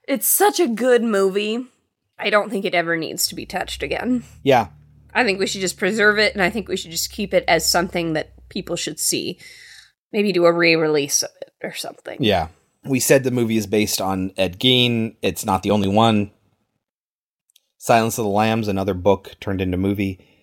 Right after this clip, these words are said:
Speaker 2: is based on Ed Gein, Texas Chainsaw Massacre, et cetera. That's one thing. Also, in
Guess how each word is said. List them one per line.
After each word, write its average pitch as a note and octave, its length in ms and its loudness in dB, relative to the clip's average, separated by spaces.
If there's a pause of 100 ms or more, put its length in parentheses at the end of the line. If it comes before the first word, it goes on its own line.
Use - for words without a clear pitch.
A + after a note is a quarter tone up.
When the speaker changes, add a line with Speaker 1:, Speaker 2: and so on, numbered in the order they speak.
(180)
Speaker 2:
is G#2 80 -10
based G2 340 2
on F#2+ 140 0
Ed F2 260 -4
Gein, G2 520 0 (260)
Texas G#2 320 0
Chainsaw G2 560 0
Massacre, F2+ 600 -6
et E2 120 -10
cetera. E2+ 360 -8 (680)
That's G2 240 0
one E2+ 140 -4
thing. A2 320 -12 (540)
Also, C#3 640 2 (180)
in A2 460 -2